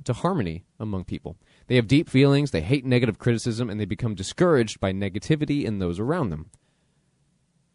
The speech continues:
They're strongly tempted to repress their own wishes in order to preserve peace in a relationship. A danger for the phlegmatic sanguine,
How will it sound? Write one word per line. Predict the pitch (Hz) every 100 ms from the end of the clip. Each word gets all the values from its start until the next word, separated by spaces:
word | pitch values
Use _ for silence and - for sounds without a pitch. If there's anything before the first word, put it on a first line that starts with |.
| _ -
They're | 87
strongly | 120 117 107
tempted | 127 120 92
to |
repress | 95 92 120 107
their | 104 101
own | 101
wishes | 143 - 104 95
in | 101
order | 92
to | 87
preserve | - 95 98 90 -
peace | - 156 101 - - _ _ _ _ -
in | 82 82
a |
relationship. | 87 123 151 82 - - _ _ _ _ _ _ _ _ _ _ _ _ _ _ _ _ _ _ _ _ _ _ -
A |
danger | 120 185 135 98
for | 107
the | 85
phlegmatic | - 104 82 90 78 -
sanguine, | 80 78 98